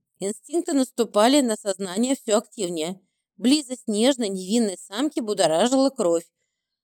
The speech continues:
Она не только пахнет божественно, но и обладает соблазнительной внешностью.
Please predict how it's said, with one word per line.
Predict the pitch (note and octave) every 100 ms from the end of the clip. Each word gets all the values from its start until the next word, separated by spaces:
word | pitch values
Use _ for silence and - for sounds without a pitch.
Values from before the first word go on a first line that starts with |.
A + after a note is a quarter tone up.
| _ -
Она | A#3 C#4
не | C4+ C4
только | F4 F4+ F#4
пахнет | - C#4 A#3+ A3+ F#3
божественно, | G#3 A3 G#3 F3+ - E3+ D#3+
но | G3+
и | D4+
обладает | C#4 A#3+ G#3+ A#3+ D4+ -
соблазнительной | A3 G3+ G3 A3+ B3+ D#4 D4+ D4+
внешностью. | A#3+ E3+ - F3 - - G3+